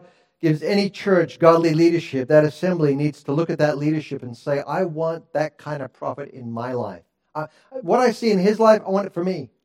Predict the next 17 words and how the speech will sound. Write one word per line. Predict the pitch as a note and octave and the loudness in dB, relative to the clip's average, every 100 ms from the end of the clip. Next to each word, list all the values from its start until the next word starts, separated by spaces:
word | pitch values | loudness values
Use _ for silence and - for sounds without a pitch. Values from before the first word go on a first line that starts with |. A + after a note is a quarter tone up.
| _ _ _ _ _ F#3+ | _ _ _ _ _ 0
I | A#3 | 2
want | A#3 E3+ | 2 4
those | A3 B3+ B3 A#3+ | 8 12 12 10
kinds | - A3+ A#3 A3+ F#3 | 0 2 6 4 2
of | F#3 | -4
answers | G3 A3 A3+ G#3 G#3 | -2 0 0 -4 -10
to | - | -10
prayer. | D#3 G#3 F#3 D3 - G3+ | -4 4 4 4 -2 0
I | |
want | G3+ G#3 | 2 2
that | B3 - | 0 2
kind | A#3 A3 | 4 4
of | G3 - _ _ | 2 -4 _ _
peace | - B3 C4 A#3 G3 - | -8 0 2 2 0 -6
in | G3 | -2
my | F#3 F#3+ | 0 0
spirit. | - - B3 A3+ G3+ | -2 2 6 6 4